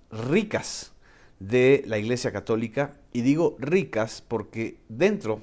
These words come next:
de la diócesis de la Ciudad de México, pues, está nada más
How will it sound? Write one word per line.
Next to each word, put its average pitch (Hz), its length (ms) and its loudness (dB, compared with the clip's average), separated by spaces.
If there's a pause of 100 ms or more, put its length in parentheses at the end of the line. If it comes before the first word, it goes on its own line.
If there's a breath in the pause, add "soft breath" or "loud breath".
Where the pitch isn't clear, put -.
(140)
de 104 280 -2
la 101 140 -2
diócesis 104 520 -6
de 98 80 -6
la 92 80 -4
Ciudad 107 200 -2
de 101 40 -2
México, 113 380 -6
pues, 104 140 -6
está 123 380 0 (360 loud breath)
nada 170 340 4
más 147 340 0